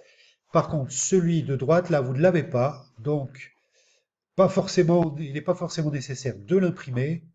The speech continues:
hein. Je pourrais vous le restituer quand on se reverra, hein.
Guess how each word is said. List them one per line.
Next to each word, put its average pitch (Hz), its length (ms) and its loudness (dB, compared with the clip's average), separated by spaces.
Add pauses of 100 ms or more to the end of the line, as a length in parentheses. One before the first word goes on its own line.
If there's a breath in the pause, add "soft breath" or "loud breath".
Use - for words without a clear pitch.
hein. 131 160 -6
Je 123 120 -8
pourrais 131 260 -4
vous 127 140 -2
le 120 60 -2
restituer 127 720 -4 (760 loud breath)
quand 147 240 -4
on 131 80 -6
se 123 120 -10
reverra, 120 640 -2 (260)
hein. 127 200 -4